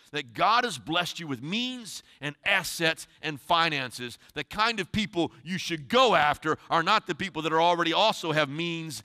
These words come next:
and finances and social standing. Go after those who can't help themselves.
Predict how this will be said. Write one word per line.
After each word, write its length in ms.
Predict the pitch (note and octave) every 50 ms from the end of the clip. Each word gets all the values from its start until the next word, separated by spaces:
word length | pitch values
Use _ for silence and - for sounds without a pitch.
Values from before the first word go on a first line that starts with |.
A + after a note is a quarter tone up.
| - - -
and 220 | D3 D3+ C#3+ B2
finances 720 | - - F3 F3 E3+ D#3+ D3+ D3 C#3 - - D3 C3 -
and 120 | D3 C#3+ C3+
social 380 | - - D#3+ D3+ - D3 C#3+
standing. 480 | - - - D#3 D3 C#3+ C#3+ D3+ D3 B2 - - - - C3 -
Go 240 | A3 A3 G#3 F#3 -
after 560 | A#3 C4 C#4 B3 G3 - - F#3 F#3 F3+ - - D#3
those 720 | C3+ D3 G#3 G#3+ G#3+ G#3+ G#3 G#3+ G#3+ F3+ - - - - - _ _ -
who 100 | F3+ F#3
can't 280 | - - F#3 F3+ E3+ D3+
help 240 | D3+ D#3 C#3+ - -
themselves. 680 | C3+ C3 - - G#2 E2 - - _ _ _ - _